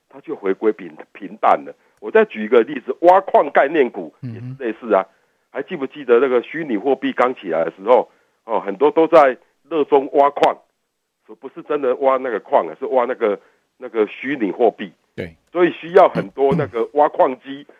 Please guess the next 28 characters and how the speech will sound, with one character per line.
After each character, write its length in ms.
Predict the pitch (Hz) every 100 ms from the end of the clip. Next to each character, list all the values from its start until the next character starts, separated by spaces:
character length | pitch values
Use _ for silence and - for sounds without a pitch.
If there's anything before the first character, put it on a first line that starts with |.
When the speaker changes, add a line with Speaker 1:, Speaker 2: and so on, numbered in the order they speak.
| _
Speaker 1:
所 120 | 127
谓 40 | 165 165
挖 60 |
矿 220 | 160 151
机 120 | 139 147
就 140 | 147
是 240 | 143 131 - _ -
板 240 | 104 147
卡 280 | - 107 85
啦， 440 | 95 101 101 92 _ _ 120
那 80 |
些， 280 | 117 123 120 127
那 100 | 117
些 200 | 117 113
一 100 | 120 -
些， 100 | 113
一 80 | 123
些 160 | 123
电 260 | 117 - 101
脑 160 | 85 76 -
设 140 | 113
备 240 | - 104 85
啊， 140 | 73
嘿， 200 | 92 82 _ _ 98
哦， 120 | 85
去 100 | - -
挖 160 | 110
矿。 260 | 110 123